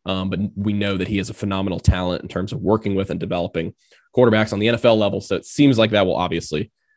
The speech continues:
uh, should translate to the college level as well. So that's Austin Davis, in case anyone missed that, becoming official yesterday. Wanted to break that down a little bit. We're gonna take a quick break, and then we'll get to Auburn basketball's big road win in non-conference play. Only got one game left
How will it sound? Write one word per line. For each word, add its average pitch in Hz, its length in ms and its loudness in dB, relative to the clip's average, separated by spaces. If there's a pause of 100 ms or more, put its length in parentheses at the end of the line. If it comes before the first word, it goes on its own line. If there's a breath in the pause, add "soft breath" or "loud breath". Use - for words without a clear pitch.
(140)
uh, 58 160 -8
should - 260 2
translate 76 480 -4
to 73 60 -8
the 71 60 -10
college 69 340 -4
level - 320 -6 (720)
as 92 180 -2
well. 90 160 -2
So - 180 -8 (240 soft breath)
that's 113 200 4
Austin 123 320 4
Davis, 107 600 0
in - 80 -12
case 95 200 0
anyone 98 220 0
missed 98 160 -4
that, 90 120 0
becoming 101 340 -2
official - 520 -2 (280)
yesterday. 95 360 -2
Wanted 82 160 -6
to - 100 -10
break 82 180 -4
that 82 180 -4
down 82 200 -2
a - 20 -4
little 107 120 2
bit. 95 80 2
We're 107 60 2
gonna 104 100 -4
take - 140 0
a - 140 -8
quick 175 400 4
break, 131 340 4
and 110 80 2
then 110 60 4
we'll 107 80 2
get 98 100 0
to - 60 -2
Auburn 92 240 -4
basketball's 90 600 -2
big 110 440 2 (120)
road 101 240 4
win 104 340 -2 (280)
in 98 220 -2
non-conference 92 600 -2
play. 110 200 4
Only 107 140 4
got 98 140 4
one 127 200 4
game 156 180 6
left - 400 4